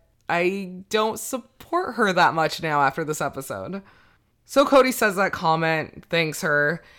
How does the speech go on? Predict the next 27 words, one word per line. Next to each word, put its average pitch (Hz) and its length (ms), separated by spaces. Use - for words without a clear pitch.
and 185 320
in 208 200
her 233 220
interview, 165 420
because 160 440
Mary 170 260
can't - 240
say 156 180
anything 156 600
out 160 200
loud, 131 500
in 247 140
her 269 100
interview, 202 380
Mary 175 260
says, 151 560
"It 196 220
stings 226 420
when 214 140
he 202 80
says 143 340
that. 143 500
It's 165 200
directed 175 460
at 175 120
me, 147 220
probably." 131 720